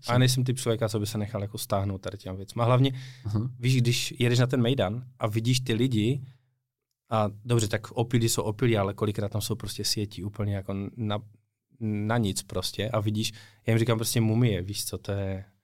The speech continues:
Speaker 2: Je to crazy pohled
Speaker 1: No,
Speaker 2: někdy,
Speaker 1: já
Speaker 2: no.
Speaker 1: to ne-, nemám to rád, neuznávám to a nejsem jako absolutně pro,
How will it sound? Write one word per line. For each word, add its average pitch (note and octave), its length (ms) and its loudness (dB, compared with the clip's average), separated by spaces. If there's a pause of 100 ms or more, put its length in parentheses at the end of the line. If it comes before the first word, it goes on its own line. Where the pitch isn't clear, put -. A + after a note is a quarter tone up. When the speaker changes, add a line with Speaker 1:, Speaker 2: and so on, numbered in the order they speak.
(600)
Speaker 2:
Je A#2 80 -8
to D3 80 -2
crazy E3 280 0
pohled A2+ 300 0
Speaker 1:
No, G2+ 60 -2
Speaker 2:
někdy, G2+ 140 -2
Speaker 1:
já A#2+ 60 4
Speaker 2:
no. C3 60 2
Speaker 1:
to C#3+ 80 6
ne-, D3 140 4
nemám D#3 260 4
to D3+ 100 0
rád, C#3 240 2
neuznávám C3 600 6
to B2+ 300 2
a A2 640 2 (1160)
nejsem A2 480 0
jako G2 200 -6
absolutně G2+ 480 -6
pro, G2 300 -6